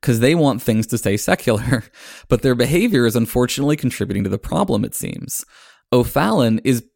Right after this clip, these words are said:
clearly much more on board with this happening in the sense that he wants open conflict because it seems in, in order to build the case for Christian nationalism. Um, I personally continue to try to resist the urge to catastrophize the situation,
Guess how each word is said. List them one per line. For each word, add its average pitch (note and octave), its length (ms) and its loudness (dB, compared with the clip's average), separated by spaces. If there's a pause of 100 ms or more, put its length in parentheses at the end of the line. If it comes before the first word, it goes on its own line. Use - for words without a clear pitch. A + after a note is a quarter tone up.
(240)
clearly D#3 260 4
much C3 260 2
more B2 160 4
on A2 140 4
board D3 300 4
with A2+ 120 0
this G#2 160 -2
happening G#2 400 0
in A2 80 2
the A2+ 80 2
sense A#2 280 0
that A#2+ 120 0
he B2 100 2
wants B2+ 360 2
open A#2+ 320 2
conflict E3 680 -2 (320)
because A#2 220 2
it B2 140 -2
seems D3 400 2
in, A#2+ 140 2
in A#2 120 2
order A#2+ 240 4
to B2 140 -2
build B2 380 2
the A#2 80 0
case A2 280 -2
for G#2+ 100 -4
Christian G#2+ 360 -2
nationalism. - 880 -4 (440)
Um, G2+ 380 -2 (320)
I E3+ 260 2
personally C3+ 540 2
continue C#3 460 0
to A#2 80 -2
try A2 200 -2
to G#2+ 80 -2
resist G#2 400 -2
the G#2 160 -4
urge C#3 360 -2
to - 80 -4
catastrophize G#2 840 -4
the G#2 80 -8
situation, - 840 -4